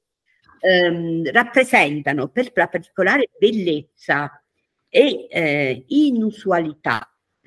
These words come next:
con cui sono disegnati, ehm,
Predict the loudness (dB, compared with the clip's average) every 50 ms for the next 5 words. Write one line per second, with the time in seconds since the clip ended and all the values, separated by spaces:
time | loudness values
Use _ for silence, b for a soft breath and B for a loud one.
0 | b b b b _ 0 0 0 0 -2 -4 -4 -4 -4 -4 -4 -4 -4 -6 -10
1 | -6 -4 -2 -2 0 0 -2 -2 -4 -6 -8 -6 _ -2 -2 -2 -4 B B B
2 | B B B B B -2 2 2 4 4 2 0 0 -2 -2 -2 -2 -4 -6 -8